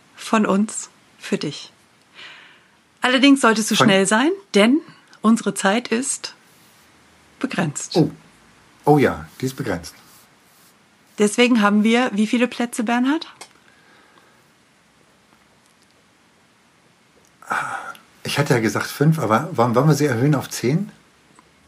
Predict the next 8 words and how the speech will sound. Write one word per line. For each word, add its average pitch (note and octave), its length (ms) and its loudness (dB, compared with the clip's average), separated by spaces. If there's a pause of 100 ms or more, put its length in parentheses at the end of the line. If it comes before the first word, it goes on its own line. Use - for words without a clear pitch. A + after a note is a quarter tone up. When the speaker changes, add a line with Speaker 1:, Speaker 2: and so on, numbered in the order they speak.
(100)
Speaker 1:
Ja, F#3+ 220 2
ich F3+ 140 -4
würde G#3+ 140 2
sagen, G3+ 220 2
bis A3 200 -2
Weihnachten G#3 500 0
jeder F3+ 300 -2
zehn. C#3 340 -8